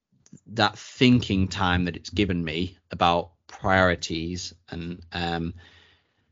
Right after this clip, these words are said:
I kinda know that coming back into sports performance for my own doing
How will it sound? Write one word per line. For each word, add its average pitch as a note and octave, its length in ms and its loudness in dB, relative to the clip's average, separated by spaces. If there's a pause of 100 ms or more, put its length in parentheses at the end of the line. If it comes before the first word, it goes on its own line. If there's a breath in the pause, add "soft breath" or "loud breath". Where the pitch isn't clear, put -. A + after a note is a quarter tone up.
(300)
I A2+ 60 -4
kinda A2 240 6
know G#2+ 240 8
that G2 200 0
coming F#2+ 340 -2
back F#2 260 0
into F#2 520 -2
sports F2+ 360 -4
performance F2 640 -2
for - 100 -6
my F2 220 4
own G2 340 6
doing E2+ 600 -2